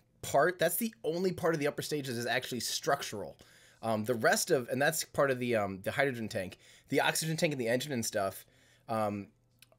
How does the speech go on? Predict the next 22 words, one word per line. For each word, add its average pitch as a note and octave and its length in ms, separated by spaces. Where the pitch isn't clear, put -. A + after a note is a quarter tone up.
don't E3 320
carry D#3+ 300
any C#3+ 160
of C#3 80
the C3 60
thrust - 380
load, G2+ 440
uh, G2+ 260
while B2 160
the A2 80
first C3 240
stage G#2 200
is F2+ 100
attached. - 520
That B2+ 140
actually D3+ 240
all A#2+ 160
goes B2 240
through B2 80
the G#2+ 160
inner C3+ 220
stage. - 500